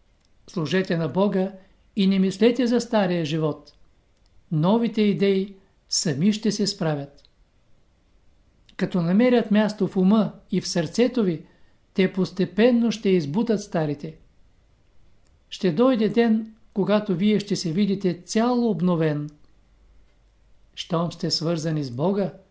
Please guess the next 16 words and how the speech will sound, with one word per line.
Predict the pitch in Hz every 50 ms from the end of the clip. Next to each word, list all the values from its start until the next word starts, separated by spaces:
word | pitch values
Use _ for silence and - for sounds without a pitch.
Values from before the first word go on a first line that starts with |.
| _ _ _ _ _ - _ _ _ _ _
всичките | - - - 233 240 240 - - 220 208 214 202
ви | 185 175 160
работи | 160 175 190 202 202 202 - 196 202 - - - -
ще | - - - 175
вървят | 151 160 151 147 175 190 208 165 156
добре. | 180 170 139 160 156 - - - _ _ _ _ _ _ _ _ _ _ _ _ _ _ _ _ _ _ _ _ _ _ _ _ _ _ - _ _ _ _ _ _ _ _ _ _ _ _ _
Когато | - 185 147 127 160 180 190 196 - 190 190 208 - -
човек | - - 175 170 208 214 208 156 151
дава | 139 196 202 190 180 - -
път | - 214 208 208 - - - _ _ _ -
на | 160 185 165
божественото | 160 180 165 151 220 247 240 240 - 214 202 190 190 196 175
начало | 180 170 165 - 185 196 220 226 214
в | 220
себе | - 214 202 165 165 156
си, | - - - -